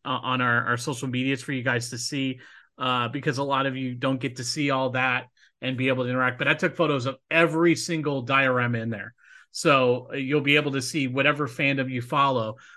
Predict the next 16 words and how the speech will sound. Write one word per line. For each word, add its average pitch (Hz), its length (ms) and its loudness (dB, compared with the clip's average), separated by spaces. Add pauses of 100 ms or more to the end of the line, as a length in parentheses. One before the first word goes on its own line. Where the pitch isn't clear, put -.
(240)
Uh, 131 200 -2
I, 139 180 -4
it's - 220 -4
so 254 220 4
cool, 170 540 2
the 151 120 0
amount 175 380 2
of 139 140 -2
detail 151 520 -2
and 127 160 -2
effort 131 380 -2
that 127 200 -2
went 135 140 -4
into 131 260 -4
building 120 460 -2
that, 139 300 0